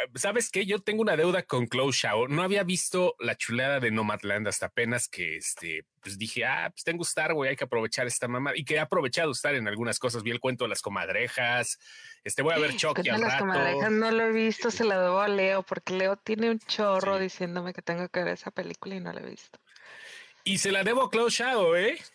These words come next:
Speaker 1: La verdad, la de Nomadland está bien bonita, güey. O sea, sin, sin contarte mucho el pedo, güey. Ahí va detrás de la vida de una mujer y de cómo tiene que sobrevivir.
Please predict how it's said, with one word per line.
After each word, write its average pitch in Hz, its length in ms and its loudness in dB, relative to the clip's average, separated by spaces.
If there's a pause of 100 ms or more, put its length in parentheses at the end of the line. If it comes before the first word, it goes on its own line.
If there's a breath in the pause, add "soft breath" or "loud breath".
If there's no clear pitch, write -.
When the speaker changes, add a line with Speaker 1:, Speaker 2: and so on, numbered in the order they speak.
(120)
Speaker 1:
La 131 180 0
verdad, 175 280 2
la 196 180 -2
de 104 140 -2
Nomadland 151 540 -2
está 160 240 -4
bien 156 220 -2
bonita, 117 520 0
güey. 90 180 -8
O 92 40 -8
sea, 160 220 0
sin, 180 260 2
sin 185 160 0
contarte 175 500 0
mucho 196 280 0
el 147 100 -4
pedo, 180 280 2
güey. 190 300 0 (460 loud breath)
Ahí 170 140 0
va 233 160 2
detrás 214 500 0
de 185 80 2
la 165 140 4
vida 196 240 2
de 175 80 2
una 202 160 0
mujer 170 580 0 (180)
y 123 100 0
de 117 180 0
cómo 156 500 2
tiene 165 240 -2
que 131 160 -2
sobrevivir. 143 960 0